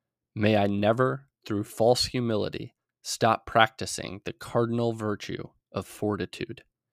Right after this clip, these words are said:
Make me know how to separate, my God, the gold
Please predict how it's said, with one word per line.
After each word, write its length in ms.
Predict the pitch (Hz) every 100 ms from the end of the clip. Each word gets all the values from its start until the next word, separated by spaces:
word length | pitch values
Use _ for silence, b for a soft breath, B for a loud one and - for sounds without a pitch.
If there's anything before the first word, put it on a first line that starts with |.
| _ _ _ _ _ _ -
Make 300 | 110 123 135
me 140 | 143
know 340 | 135 123 98
how 160 | 95 104
to 100 | 104
separate, 640 | - - 107 - 80 - -
my 220 | 104 104
God, 420 | 101 98 90 - - _ _ _
the 100 | 101
gold 500 | 87 104 110 120 123